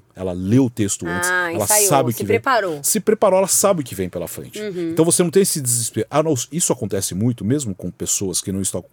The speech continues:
Speaker 1: que estão acostumadas, notícia de última hora. E aí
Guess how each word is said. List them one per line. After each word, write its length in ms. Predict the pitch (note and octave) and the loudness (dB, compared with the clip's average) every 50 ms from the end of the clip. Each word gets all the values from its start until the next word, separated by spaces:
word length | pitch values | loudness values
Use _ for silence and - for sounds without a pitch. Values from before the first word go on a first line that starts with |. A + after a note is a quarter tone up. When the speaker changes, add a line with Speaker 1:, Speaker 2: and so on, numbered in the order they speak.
| _ _ | _ _
Speaker 1:
que 60 | - | -6
estão 200 | G#2+ - - C3+ C3 | -4 -2 -2 -2 -2
acostumadas, 640 | B2 - - - E2 F#2 A2 A#2 F2+ D#2+ - - _ - - - - - - - | -2 -4 -6 -6 -4 -4 -2 -2 -2 -4 -6 -10 _ -16 -20 -20 -20 -12 -2 0
notícia 400 | A#2+ A2 - - B2+ B2 - B2+ | 0 0 2 0 0 0 0 -2
de 120 | G#2 A2+ | -2 -2
última 260 | A#2 A#2+ - A#2 A2 G#2 F2 | -4 -6 -6 -8 -8 -8 -8
hora. 260 | B1+ A1 A1 - - - _ _ _ _ _ _ _ | -10 -12 -14 -16 -18 -20 _ _ _ _ _ _ _
E 140 | G2 F#2+ D#2+ | -12 -12 -10
aí 140 | - E2+ | -8 -6